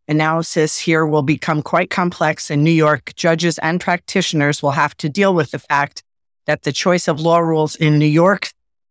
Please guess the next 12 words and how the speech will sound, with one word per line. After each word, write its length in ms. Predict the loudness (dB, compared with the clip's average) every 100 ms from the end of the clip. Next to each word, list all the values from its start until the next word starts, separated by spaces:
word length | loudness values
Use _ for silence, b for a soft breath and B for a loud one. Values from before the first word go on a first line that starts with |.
| -4
Uniform 420 | 0 0 0 -2
Commercial 480 | 0 0 2 2 0
Code 500 | 0 0 2 0 -2 -8 -14 -2
will 100 | 0
nevertheless 800 | 2 2 2 2 2 0 -2 -4
at 160 | -6 -2
times 460 | -2 0 -2 -4
be 140 | -6 -4
sending 500 | 0 0 0 -2 -2
participants 800 | -4 -2 -4 -4 -4 -2 -4 -6 _ _ _
to 100 | -8
jurisdictions 960 | -2 0 0 -2 -6 -4 -2 -2 -4